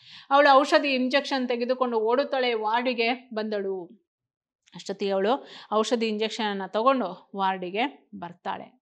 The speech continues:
ಆದ್ರೆ ಸಂಬಂಧಿಸಿದ ಡಾಕ್ಟರ್ ಡ್ಯೂಟಿ ಮುಗಿದಿತ್ತು. ಯಾರು ಆ ಮಗುವನ್ನ ಬೆಳಿಗ್ಗೆ ನೋಡಿದ್ರಲ್ಲ,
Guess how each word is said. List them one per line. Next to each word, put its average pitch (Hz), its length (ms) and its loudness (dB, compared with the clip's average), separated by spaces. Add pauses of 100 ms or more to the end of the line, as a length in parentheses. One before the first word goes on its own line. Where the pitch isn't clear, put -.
(160)
ಆದ್ರೆ 180 640 -10 (280)
ಸಂಬಂಧಿಸಿದ 214 760 -4
ಡಾಕ್ಟರ್ 196 520 -6
ಡ್ಯೂಟಿ 190 320 -6
ಮುಗಿದಿತ್ತು. 175 840 -16 (100)
ಯಾರು 214 520 0 (220)
ಆ 226 100 -2
ಮಗುವನ್ನ 226 500 -2
ಬೆಳಿಗ್ಗೆ 233 360 2
ನೋಡಿದ್ರಲ್ಲ, 254 560 2